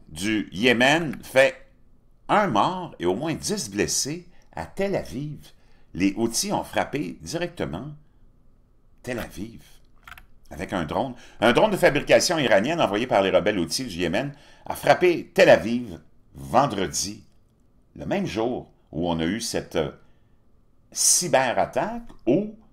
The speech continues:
cette défaillance de CrowdStrike <laughs> chez Microsoft, faisant un mort et au moins dix blessés dans la première frappe meurtrière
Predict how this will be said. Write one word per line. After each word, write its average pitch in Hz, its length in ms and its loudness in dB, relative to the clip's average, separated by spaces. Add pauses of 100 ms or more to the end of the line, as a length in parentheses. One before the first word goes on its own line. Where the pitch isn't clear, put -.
cette 82 300 -4
défaillance 104 840 2
de 80 80 -4
CrowdStrike 87 880 -2 (240)
<laughs> - 640 -16
chez - 160 -12
Microsoft, 73 480 -8 (380)
faisant 202 360 10
un 208 200 10
mort 214 440 12 (220)
et 220 140 10
au 175 120 12
moins 196 220 8
dix 156 280 2
blessés 165 600 4 (240)
dans 196 240 8
la 175 120 8
première 139 360 8
frappe - 300 2
meurtrière 98 720 0